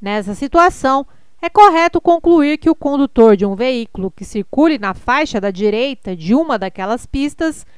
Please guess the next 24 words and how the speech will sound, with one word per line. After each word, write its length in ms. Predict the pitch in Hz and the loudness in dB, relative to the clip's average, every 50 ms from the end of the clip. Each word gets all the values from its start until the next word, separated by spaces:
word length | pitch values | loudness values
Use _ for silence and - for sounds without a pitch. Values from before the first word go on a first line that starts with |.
| - - - - - - | -20 -20 -20 -18 -8 -6
ainda 400 | 330 339 359 370 392 370 403 381 | -4 -4 -4 -6 -6 -6 -6 -6
que 80 | - | -6
se 160 | - - 359 | -12 -12 -8
desloque 680 | 294 349 370 339 240 214 208 220 240 254 254 - - 196 | -4 -4 -4 -4 -2 2 4 6 6 6 4 0 -6 -12
a 60 | 185 | -12
cinquenta 580 | - - 202 185 - 220 233 262 277 - 220 | -10 -12 -14 -10 -6 -6 -6 -6 -6 -8 -12
quilômetros 600 | - - 208 196 190 185 185 190 - - 208 - | -14 -8 -4 -4 -4 -2 -4 -10 -10 -12 -12 -12
por 240 | - - 294 294 254 | -6 -2 2 4 4
hora, 340 | 233 220 214 214 220 220 - - - - - - - - - - 220 | 6 6 4 4 0 -4 -6 -12 -20 -20 -20 -20 -20 -20 -20 -10 -4
não 260 | 220 233 254 269 277 | 0 0 2 2 0
estará 540 | 285 277 - - 311 302 285 240 233 247 269 | -2 -4 -2 -2 0 0 2 2 2 4 4
obrigado 720 | 254 247 220 269 277 220 226 208 214 233 269 240 220 233 | 2 2 0 -4 -6 -2 0 2 2 2 0 0 -2 -6
nem 340 | 220 208 220 233 254 247 233 | -4 -4 -6 -6 -6 -4 -4
a 120 | 214 202 | -4 -4
acelerar, 720 | 196 196 - - 220 226 247 285 294 240 214 220 226 247 - - - - - - - - | -4 -6 -8 -8 -6 -4 -2 -2 0 0 0 0 0 -2 -6 -12 -20 -20 -20 -20 -20 -8
nem 240 | 302 330 370 370 359 | -6 -6 -4 -2 -2
a 80 | 370 | -2
ceder 360 | 359 - 381 359 277 311 311 | -2 -2 -4 -2 0 0 0
passagem 720 | - 339 339 339 - - - 240 254 294 294 262 220 202 180 | 2 2 0 0 -2 -4 -2 0 0 0 0 -2 -4 -6 -6
ao 100 | 185 190 | -6 -6
condutor 680 | - - 208 214 214 269 - - - 233 240 254 269 262 | -6 -6 -6 -6 -6 -8 -10 -4 0 2 2 2 0 -2
que 120 | - 302 | -6 -8
o 80 | 320 302 | -8 -8
siga 540 | - - - 233 214 226 214 254 269 277 | -8 -10 -12 -10 -10 -8 -6 -8 -8 -8